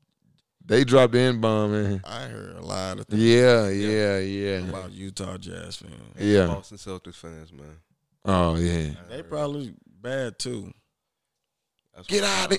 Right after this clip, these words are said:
Speaker 1: here. I don't, how, how do they talk in Boston?
Speaker 3: "Get outta here, Boston."
Speaker 1: Nah, how they, well, what, what's, what's, like, one of they, what do they say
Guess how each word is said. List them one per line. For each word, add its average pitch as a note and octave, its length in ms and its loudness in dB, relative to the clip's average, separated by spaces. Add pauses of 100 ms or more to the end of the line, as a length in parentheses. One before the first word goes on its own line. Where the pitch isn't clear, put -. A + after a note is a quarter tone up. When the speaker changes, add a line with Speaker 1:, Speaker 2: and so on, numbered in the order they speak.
(100)
Speaker 1:
here. C#3 100 -2
I C#2 60 -4
don't, A2 260 2
how, A2 300 -2
how G#2+ 140 2
do A2 80 -2
they G#2+ 120 0
talk A2 260 0
in G#2 120 -4
Boston? A#2 360 -8 (280)
Speaker 3:
"Get G3 160 -10
outta G3 240 -8
here, F3 200 -8
Boston." F#3+ 600 -2 (960)
Speaker 1:
Nah, G2 300 0
how G#2+ 140 4
they, A2 160 4 (260)
well, G#2 420 6
what, G#2+ 160 4
what's, A#2+ 280 4
what's, B2 240 0
like, A#2+ 160 4
one A#2 160 2
of A2+ 60 0
they, G#2+ 280 0 (880)
what A#2+ 120 -6
do A#2+ 40 -6
they A#2+ 140 0
say G#2+ 400 -4